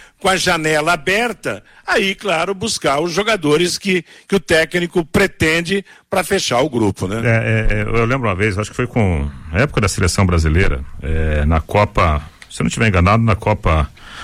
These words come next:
Speaker 2: pouco antes da Copa América da Colômbia, né? Que depois o,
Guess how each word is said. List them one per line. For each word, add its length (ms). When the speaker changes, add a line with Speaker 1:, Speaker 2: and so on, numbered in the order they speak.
Speaker 2:
pouco 240
antes 160
da 100
Copa 340
América 380
da 120
Colômbia, 480
né? 140
Que 120
depois 400
o, 180